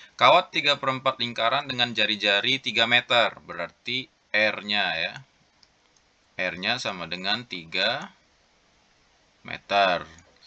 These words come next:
Dialiri arus enam ampere. I, enam ampere. Besar induksi magnet pada pusat lingkaran, nih titik P, berapa gitu ya. Jadi induksi magnetik di titik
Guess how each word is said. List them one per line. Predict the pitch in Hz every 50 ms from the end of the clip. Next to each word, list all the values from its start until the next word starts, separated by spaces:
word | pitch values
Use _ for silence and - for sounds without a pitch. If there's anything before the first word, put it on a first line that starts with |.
| - _ _ - 107
Dialiri | 123 131 123 123 123 123 123 127 139 160 170 -
arus | 127 127 135 147 156 - -
enam | 117 127 127 113 104
ampere. | 131 135 143 139 - 143 135 127 120 107 - - _ _ - 135
I, | 143 143 139 127 110 98 82 78 - - - _ _ _ _ _ _ - 87
enam | 87 85 87 92 98 107 113 113 101
ampere. | 87 85 82 82 82 _ - 92 92 95 95 92 92 87 80 - - - _ _ _ _ _ _ _ _ _ _ _ _ _
Besar | - 107 107 - - 151 160 175 175
induksi | - 151 151 147 139 147 139 - - - - 185 190 175 - - _ -
magnet | 123 123 123 - - _ _ - 131 139 143 - _ _ _ _ _ _ _ _ _ _
pada | 127 120 113 110 104 104 113 123 127 -
pusat | - - 131 127 - - 139 131 - -
lingkaran, | 127 127 127 120 127 123 127 131 127 117 107 95
nih | 98 95 87 -
titik | - - - - _ _
P, | - 95 104 113 143 180 - _ _ _ _ _ _ _
berapa | 95 95 92 90 90 - 110 104 101 95 90 87
gitu | 85 - 87 98
ya. | 110 - _ _ _ _ _ _ _ _ _ -
Jadi | 101 104 139 160
induksi | 170 151 139 131 - - 139 127
magnetik | 127 123 113 107 101 95 - _ - 160 170 - 120
di | 123 120
titik | 120 110 _ - 95 -